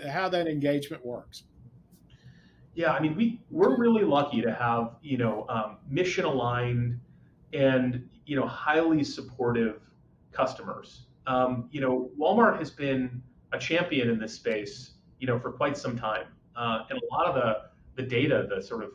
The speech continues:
Speaker 2: like, you know, the, the essential data that many of us use, you know, to build programs has come out of their Center of Excellence programs and other initiatives. Um, you know, Walmart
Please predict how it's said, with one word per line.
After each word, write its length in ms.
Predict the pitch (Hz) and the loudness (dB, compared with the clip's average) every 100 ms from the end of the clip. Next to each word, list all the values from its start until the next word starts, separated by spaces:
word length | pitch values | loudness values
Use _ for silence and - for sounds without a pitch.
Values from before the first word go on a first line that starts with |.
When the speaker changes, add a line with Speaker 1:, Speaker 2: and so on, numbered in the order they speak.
| - | -8
Speaker 2:
like, 240 | 101 - - 120 120 | -8 -8 -20 -20 -12
you 80 | |
know, 160 | 110 95 - - | -10 -10 -14 -20
the, 140 | 104 - | -16 -12
the 120 | 117 | -10
essential 560 | 110 - 139 156 151 117 | -10 -4 -4 -2 -4 -6
data 300 | 104 110 113 | -6 -2 -2
that 160 | 110 | -4
many 240 | 110 110 117 | -8 -4 0
of 120 | 110 | 0
us 240 | 101 - - | -2 -8 -2
use, 580 | 233 - - - - - - - - | 0 0 -2 -10 -20 -20 -20 -20 -12
you 80 | 123 | -4
know, 100 | 113 | -2
to 140 | 110 117 | -2 -4
build 280 | 120 117 - | 0 0 2
programs 500 | 180 180 127 110 - | 4 4 4 2 -2
has 120 | - | -10
come 200 | - 120 | -6 -2
out 160 | 110 | 0
of 60 | 120 | 0
their 100 | 113 | -2
Center 300 | - 110 110 | -4 -4 -2
of 60 | 107 | -2
Excellence 380 | 107 - 104 | -2 -4 -10
programs 480 | - 113 107 107 95 | -6 -2 0 -2 -4
and 80 | 107 | -6
other 220 | 107 95 | -4 -4
initiatives. 520 | - - - - - - - - - - _ _ 147 | -8 -12 -18 -20 -20 -20 -20 -20 -20 -20 _ _ 2
Um, 380 | 143 277 269 - - _ - - | 4 4 0 -8 -20 _ -20 -10
you 80 | 196 | 2
know, 100 | 202 | 4
Walmart 580 | 196 185 254 359 359 - | 6 6 6 6 4 2